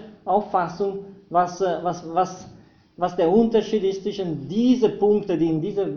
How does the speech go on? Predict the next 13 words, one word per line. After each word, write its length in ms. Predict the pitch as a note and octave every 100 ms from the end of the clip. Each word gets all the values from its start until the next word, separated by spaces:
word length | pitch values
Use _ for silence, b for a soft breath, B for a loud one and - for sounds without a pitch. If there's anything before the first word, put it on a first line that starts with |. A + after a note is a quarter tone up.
| - E3+
Richtung 560 | E3+ D#3+ G#3 - F#3+ D#3+
sich 200 | D#3+ D#3
bewegen, 400 | C#3+ D3 F#3 G3+
und 140 | F3
diese 200 | F#3 F#3
Punkte, 340 | - F3 F3 E3
die 180 | D3+
in 100 | D#3+
diese 160 | D#3 D3+
andere 340 | D3 D3+ C#3+
Richtung 360 | C3 C3 - B2
sich 200 | A2 -
bewegen. 380 | A#2+ G#2+ G#2+